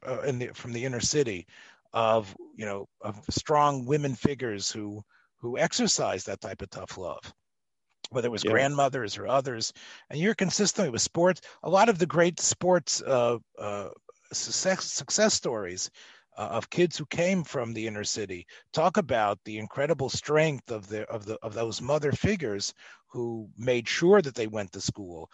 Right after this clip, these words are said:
Speaker 1: who punished them when they didn't go to school, made sure that they, that they, that they completed their studies, were able to get into those colleges. So, you know,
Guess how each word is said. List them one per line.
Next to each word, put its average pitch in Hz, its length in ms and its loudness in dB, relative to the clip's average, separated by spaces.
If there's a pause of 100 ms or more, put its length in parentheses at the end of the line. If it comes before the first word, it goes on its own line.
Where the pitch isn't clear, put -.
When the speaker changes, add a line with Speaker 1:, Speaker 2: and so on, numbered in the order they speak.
(220)
Speaker 1:
who 120 80 -8
punished 170 400 2
them 143 180 0
when 135 100 -2
they 131 120 -2
didn't 131 580 2 (220)
go 110 100 -4
to 92 100 -6
school, - 520 -10 (340)
made 110 240 -2
sure 165 240 2
that 127 180 -2
they, 113 280 -4
that 107 200 -8
they, 107 180 -6
that 110 180 -12
they 107 100 -12
completed 123 420 -8
their 101 120 -4
studies, 147 520 -2
were 104 60 -10
able 101 220 -8
to 104 80 -10
get 104 140 -6
into 104 140 -8
those 98 140 -6
colleges. 139 640 -2 (520)
So, 123 440 -4
you 139 80 -12
know, 123 120 -10